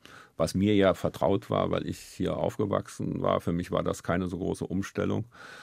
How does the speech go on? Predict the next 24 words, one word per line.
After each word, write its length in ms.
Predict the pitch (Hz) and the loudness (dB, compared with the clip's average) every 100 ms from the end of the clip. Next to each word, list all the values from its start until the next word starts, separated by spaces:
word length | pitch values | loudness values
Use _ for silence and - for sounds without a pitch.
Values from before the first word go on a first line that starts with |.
| - _ | -20 _
Aber 380 | - 95 95 - | 2 4 4 4
eben, 960 | 90 95 101 92 87 - - - 67 - | 2 4 4 2 0 -4 -8 -6 -4 -4
äh, 60 | 50 | -6
ich 140 | - | 0
glaube, 320 | 92 98 95 | 4 4 4
dass 160 | 82 - | 0 0
im 100 | 90 | 0
medialen 480 | 87 85 82 95 98 | 2 2 4 4 4
Bereich 400 | 85 73 82 - | 0 0 -2 -2
vor 200 | - - | -2 0
allen 200 | 78 76 | -2 -2
Dingen, 420 | 80 73 57 - | -2 -4 -6 -8
äh, 160 | 82 80 | -8 0
Veränderungen 640 | - 85 92 90 82 82 | 2 2 0 0 0 -2
stattgefunden 800 | - - - 90 - 85 - 85 | -2 -4 -4 -6 -4 -2 -2 -2
haben. 340 | 85 85 87 82 - - - - - | 0 0 0 -6 -18 -20 -20 -20 -14
Äh, 220 | - 82 87 - - | -4 -4 -4 -18 -10
die 120 | 82 | -8
Konkurrenz, 920 | - 98 95 85 92 117 120 - - | 0 2 2 4 4 4 0 -10 -12
das 180 | - 85 | -6 0
habe 140 | 98 95 | 0 0
ich 80 | |
gleich 300 | - 87 92 | 0 0 0
gemerkt, 480 | - 82 85 85 - | 0 2 2 0 -2